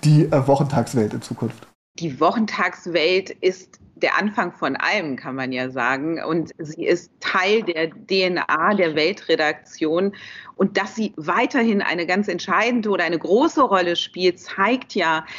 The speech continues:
Speaker 2: dass wir mit dem neuen Konzept noch mal auf Angriff gehen, dass wir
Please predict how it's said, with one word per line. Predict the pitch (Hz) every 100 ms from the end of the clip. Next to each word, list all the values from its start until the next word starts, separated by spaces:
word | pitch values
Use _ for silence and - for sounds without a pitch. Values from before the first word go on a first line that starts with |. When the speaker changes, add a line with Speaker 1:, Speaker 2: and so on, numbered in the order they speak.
| - -
Speaker 2:
dass | 185 -
wir | 202
mit | 208
dem | 208 196
neuen | 196 208 220
Konzept | 220 208 208 226 -
noch | 220 202
mal | 208 196 -
auf | 196 - -
Angriff | 220 277 262 190 -
gehen, | 156 151 151
dass | 160 -
wir | 190 170